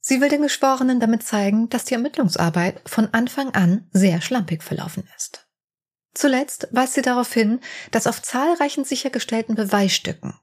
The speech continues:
keine D-N-A-Spuren von Nora zu finden sind. Weder auf dem Kissen, der Bettdecke, dem Tritthocker, der Tasche oder dem Laken. Stattdessen wurde eine andere D N A gefunden, die nicht weiter überprüft wurde.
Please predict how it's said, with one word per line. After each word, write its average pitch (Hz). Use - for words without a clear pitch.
keine 330
D-N-A-Spuren 247
von 269
Nora 277
zu -
finden -
sind. -
Weder 214
auf -
dem 202
Kissen, 285
der 160
Bettdecke, 233
dem 165
Tritthocker, 226
der 202
Tasche 214
oder 208
dem 202
Laken. 240
Stattdessen 208
wurde 220
eine 233
andere 302
D 165
N 156
A 156
gefunden, 196
die 240
nicht 190
weiter 165
überprüft 190
wurde. -